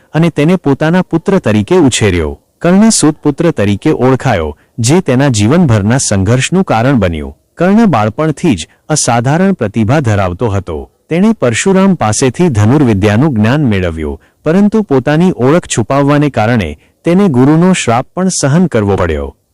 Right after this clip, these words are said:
દુર્યોધન સાથે મિત્રતા. એક પ્રદર્શન દરમિયાન જ્યારે કર્ણ પોતાની પ્રતિભા દર્શાવતો હતો, ત્યારે તેને સૂતપુત્ર કહીને અપમાનિત કરવામાં આવ્યો. દુર્યોધને કર્ણની વીરતા જોઈને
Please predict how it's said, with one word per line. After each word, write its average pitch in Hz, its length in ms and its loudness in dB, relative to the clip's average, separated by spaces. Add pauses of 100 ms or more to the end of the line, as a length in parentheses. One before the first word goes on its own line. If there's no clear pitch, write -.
દુર્યોધન 196 580 2
સાથે 147 360 -2
મિત્રતા. 107 640 -2 (340)
એક 160 240 0
પ્રદર્શન 135 560 0
દરમિયાન 98 460 0 (240)
જ્યારે 113 380 0
કર્ણ 143 340 0
પોતાની 123 460 0
પ્રતિભા 117 500 -2
દર્શાવતો 107 600 -2
હતો, 92 380 -6 (240)
ત્યારે 113 300 0
તેને 131 320 0
સૂતપુત્ર 196 600 -2
કહીને 107 360 -2
અપમાનિત 147 580 -2
કરવામાં 104 500 0
આવ્યો. 85 360 -4 (240)
દુર્યોધને 165 640 2
કર્ણની 165 480 2
વીરતા 104 360 0
જોઈને 104 500 0